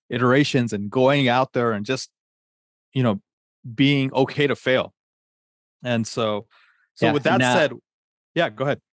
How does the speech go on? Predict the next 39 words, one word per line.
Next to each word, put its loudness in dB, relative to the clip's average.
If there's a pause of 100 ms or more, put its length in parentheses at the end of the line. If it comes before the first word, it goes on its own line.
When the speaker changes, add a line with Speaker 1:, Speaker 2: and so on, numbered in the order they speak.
(120)
Speaker 2:
Yeah, 2
and 2
now 4
you're 6
one 4
of 2
our 4
most 2
requested 0
speakers. -2
So 2 (100)
Speaker 1:
<laughs> -18
Speaker 2:
full -10 (180)
Speaker 1:
Awesome, 2
Speaker 2:
circle. 2
Speaker 1:
awesome. -2 (1000)
Now, 0
what -2
makes, -2 (160)
now 2
we 2
know 0
what -2
makes -4
a -2
d-, -10
doctor 0
not 0 (720)
the -2
best -2
entrepreneur. -4
How 2
do -2
we 2
convert 2
that 2
same 0
doctor, 0
which -4